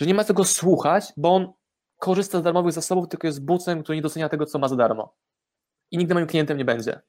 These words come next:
Mało tego, być może kiedyś spotkamy się na żywo, nasze gdzieś drogi się przetną.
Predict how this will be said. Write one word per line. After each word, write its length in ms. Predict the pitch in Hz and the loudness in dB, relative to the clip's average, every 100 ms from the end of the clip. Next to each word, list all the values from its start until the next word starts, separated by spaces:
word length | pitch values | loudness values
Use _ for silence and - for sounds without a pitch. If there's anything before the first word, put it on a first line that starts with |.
| _ _ _ 131 | _ _ _ -6
Mało 400 | 135 208 214 160 | 0 4 4 4
tego, 360 | 117 110 - _ - - _ | 2 0 -4 _ -20 -20 _
być 200 | 143 156 | -4 -2
może 160 | 180 175 | 0 -2
kiedyś 200 | 185 180 | -4 -8
spotkamy 600 | - 185 - 214 247 240 | -8 -8 -4 0 0 0
się 120 | 180 | -4
na 120 | 147 143 | -6 -4
żywo, 280 | 135 120 | -2 -2
nasze 260 | 123 135 147 | -2 -4 -6
gdzieś 240 | 151 143 | -8 -6
drogi 200 | - 180 | 0 0
się 120 | 180 - | 0 -4
przetną. 520 | - 135 156 214 | -4 -2 2 2